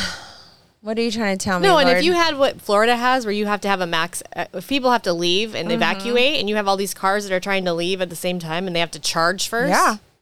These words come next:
Speaker 1: <laughs> I don't
Speaker 2: <laughs> It could not work there. Like, I don't know what California thinks they are, <laughs> but who, like, you don't, they don't think beyond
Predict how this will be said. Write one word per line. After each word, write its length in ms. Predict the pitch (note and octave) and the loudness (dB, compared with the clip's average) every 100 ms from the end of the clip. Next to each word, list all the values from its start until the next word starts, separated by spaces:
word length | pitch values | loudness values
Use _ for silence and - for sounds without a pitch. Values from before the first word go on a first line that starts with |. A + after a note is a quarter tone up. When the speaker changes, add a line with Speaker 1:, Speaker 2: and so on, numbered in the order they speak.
| _ | _
Speaker 1:
<laughs> 1300 | - - - - - - _ _ _ _ _ _ - | -6 -6 -8 -20 -20 -20 _ _ _ _ _ _ -6
I 140 | G3 | -2
don't 220 | G#3 G3 - | -2 -4 0
Speaker 2:
<laughs> 40 | |
It 180 | A#4 G#4+ | -2 -2
could 180 | - F#4+ | -2 0
not 440 | C#4 A#3+ A#3+ B3 - - - _ - | 4 4 4 2 -4 -20 -20 _ 2
work 240 | A3+ A3 | 2 2
there. 380 | G#3 F3+ E3+ E3+ _ - - - - _ - | 0 2 2 -2 _ -20 -20 -20 -20 _ 0
Like, 340 | G#3+ G3 G#3 _ _ _ _ - | 2 2 -6 _ _ _ _ -2
I 60 | |
don't 100 | E4+ | 2
know 60 | G#4 | 2
what 80 | F4+ | 4
California 420 | C4 A#3 A#3+ A3 | 2 2 0 0
thinks 240 | A3+ G3 | -2 -4
they 160 | - G3 | 0 2
are, 340 | E3+ F#3 F#3+ | 4 2 2
<laughs> 0 | |
but 260 | G#3+ G#3 - _ _ - - - - - _ _ _ _ _ A3 _ _ _ _ _ | 0 -2 -2 _ _ -20 -20 -20 -20 -20 _ _ _ _ _ _ _ _ _ _ _
who, 260 | G3+ D#4+ D4+ _ _ | -2 -2 -2 _ _
like, 260 | G#3+ G3 - | -2 -2 -4
you 120 | B3+ | -2
don't, 160 | D#4 | 0
they 100 | A#3+ | 2
don't 180 | C#4 D4+ | 2 2
think 320 | C4+ B3+ - - _ _ | 0 -2 -6 -20 _ _
beyond 600 | G#3+ F#3 F3+ F3+ F3 D#3 | -2 2 4 2 -2 -8